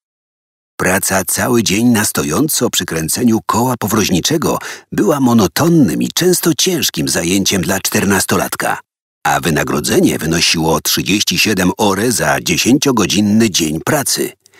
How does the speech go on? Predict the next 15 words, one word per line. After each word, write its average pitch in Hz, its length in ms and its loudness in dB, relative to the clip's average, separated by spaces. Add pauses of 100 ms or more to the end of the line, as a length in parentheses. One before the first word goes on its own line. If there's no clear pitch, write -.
(440)
Wypłatę 170 640 2 (120)
otrzymywaliśmy 82 800 0
raz - 280 -2
w - 80 -8
miesiącu. - 640 -2 (480)
I 62 200 -6
jeśli 67 360 -2
w 57 40 -12
danym 82 420 -2
miesiącu 76 580 0
przypadło 82 500 -2
dwadzieścia - 640 -2
siedem 104 400 0
dni 104 260 2
roboczych, - 540 -2